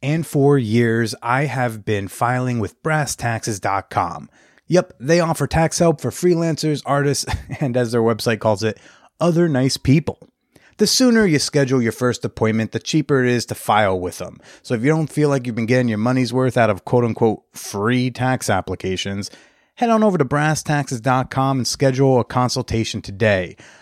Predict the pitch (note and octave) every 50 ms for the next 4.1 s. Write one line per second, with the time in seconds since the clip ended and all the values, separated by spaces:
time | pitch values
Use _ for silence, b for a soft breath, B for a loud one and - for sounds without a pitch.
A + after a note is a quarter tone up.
0 | B B B A2+ B2+ D3+ E3 E3 E3 E3 D#3+ D#3+ D#3+ D3 C3 B2+ D3+ D#3 D#3 D3
1 | - - C#3+ B2 - - F#3 F3+ D3 C3 - - B2 A2+ G#2 - A#2+ A#2 A#2 A2
2 | - _ _ _ _ _ _ _ _ _ - - F3+ E3+ E3 E3+ E3 D#3+ D#3 D#3
3 | D3 C3+ C3 D#3 D3+ C#3+ C#3+ C#3+ C3 B2 C#3 C#3 C#3+ C#3 - A#2 F#2 - - -
4 | -